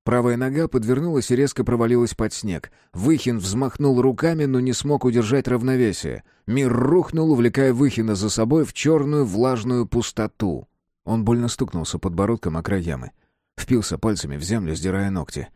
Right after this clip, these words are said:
Затылком мазнул по каменистой стене. По голове застукали камешки и кусочки земли.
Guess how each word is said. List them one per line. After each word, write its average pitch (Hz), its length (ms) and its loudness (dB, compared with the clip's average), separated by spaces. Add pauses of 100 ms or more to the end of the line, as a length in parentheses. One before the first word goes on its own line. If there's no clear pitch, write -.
(320)
Затылком 107 580 0
мазнул 107 440 0
по 98 140 -2
каменистой 104 540 -2
стене. 92 480 -4 (480)
По 95 100 0
голове 95 240 2
застукали 82 480 -4
камешки 92 400 -4
и 76 40 -2
кусочки 82 460 -6
земли. 76 420 -6